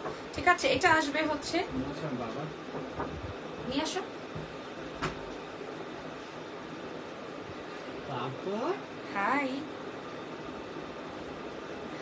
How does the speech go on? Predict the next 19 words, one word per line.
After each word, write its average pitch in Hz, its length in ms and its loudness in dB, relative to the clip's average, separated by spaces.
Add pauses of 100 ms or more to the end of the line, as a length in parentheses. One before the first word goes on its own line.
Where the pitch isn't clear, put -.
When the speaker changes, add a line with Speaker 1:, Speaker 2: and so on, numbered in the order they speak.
(520)
Speaker 1:
এটার 285 240 6
প্রাইস 339 360 12
আসবে 339 260 10 (100)
ফাইভ 262 240 12
থাউজেন্ড 311 320 8
টু 311 120 6
হান্ড্রেড 247 260 6
টাকা। 202 200 4
এটা 220 180 2
ছয় 214 160 6
হাজার 269 320 6
পাঁচশো 220 280 4
টাকার 165 200 2 (180)
শাড়ি 190 220 0
ছিল, 262 180 2
এটার 254 240 4
আমরা 208 200 6
বেশ 226 200 6 (100)
কয়েকটা 262 280 2